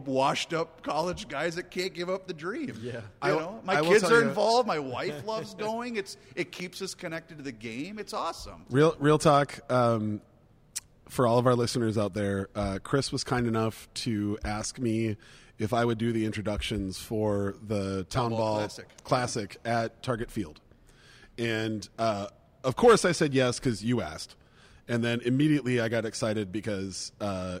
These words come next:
Speaker 3: clearly I love the sound of my own voice and the idea of announcing over all of Target Field's, uh, speakers. Duh. What I wasn't prepared for was it, w-, it got, it was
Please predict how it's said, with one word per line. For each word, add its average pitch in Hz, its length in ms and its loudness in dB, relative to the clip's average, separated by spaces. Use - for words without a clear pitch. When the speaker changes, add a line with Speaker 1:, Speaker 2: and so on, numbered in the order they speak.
Speaker 3:
clearly 117 460 -2
I 104 140 -6
love 104 220 -4
the 101 100 -6
sound 107 220 -4
of 101 60 -4
my 98 120 -4
own 98 180 -6
voice 87 440 -10
and 120 120 -2
the 123 100 4
idea 117 360 0
of 113 600 -2
announcing 117 640 0
over 110 400 0
all 104 140 0
of 101 100 -4
Target 107 320 -2
Field's, 98 600 -6
uh, 95 220 -6
speakers. 110 600 -6
Duh. 73 260 -8
What 135 140 6
I 135 40 8
wasn't 147 320 2
prepared 117 380 -4
for 139 340 -2
was 117 560 -2
it, 151 40 -4
w-, 165 200 0
it 170 80 0
got, 185 120 2
it 160 60 2
was 151 200 4